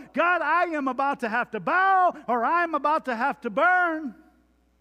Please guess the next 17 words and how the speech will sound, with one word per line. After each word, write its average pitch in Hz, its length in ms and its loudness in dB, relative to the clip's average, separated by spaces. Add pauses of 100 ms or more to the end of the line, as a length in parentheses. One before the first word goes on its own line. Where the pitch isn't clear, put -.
(760)
I 294 180 4
encourage 330 600 -2
you 339 80 -2
to 285 100 0
have 247 260 -4
faith, 359 640 -2 (180)
faith 339 340 0
to 233 120 -6
face - 480 -6 (100)
the 175 140 -12
fire. 220 320 -4
And 170 80 -10
how 226 400 -6 (160)
do 165 100 -8
you 180 160 -8
do 160 240 -8
that? 113 220 -14